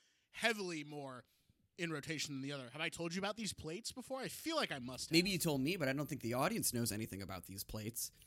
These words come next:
Speaker 1: So, when I was in preschool, both of these have origins in my early childhood. Let's just get that out of the way. I wanna get out in front of it and say these have
Speaker 2: Mm-hmm.
Speaker 1: origins in my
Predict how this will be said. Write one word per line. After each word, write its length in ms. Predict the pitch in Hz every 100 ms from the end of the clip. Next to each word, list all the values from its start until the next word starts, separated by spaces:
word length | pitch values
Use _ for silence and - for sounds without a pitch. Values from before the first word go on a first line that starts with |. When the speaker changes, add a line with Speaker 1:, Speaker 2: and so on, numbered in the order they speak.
| -
Speaker 1:
So, 680 | - 196 196 190 175 170 - - - - - - -
when 100 | 151
I 80 | 170
was 120 | 202
in 120 | 214 185
preschool, 680 | 196 190 185 - 117 - - _ _ _ -
both 200 | 202 233
of 100 | 220
these 180 | 233 220
have 160 | 190
origins 520 | 180 170 165 156 151
in 80 | 151
my 180 | 143 135 139
early 280 | 135 123
childhood. 440 | 120 120 113 95 - - - - -
Let's 180 | 139 -
just 220 | 151 123
get 160 | 135
that 160 | 123 117
out 140 | 113
of 60 | 107
the 60 | 90
way. 140 | 95 - - -
I 60 | 147
wanna 180 | 160 156
get 120 | 151
out 140 | 135
in 80 | 120
front 220 | 120 127
of 60 | 120
it 80 | 110
and 100 | 120
say 180 | - 120
these 180 | 123 120
have 140 | 123
Speaker 2:
Mm-hmm. 100 | 135
Speaker 1:
origins 320 | 135 117 117
in 60 | 123
my 120 | 120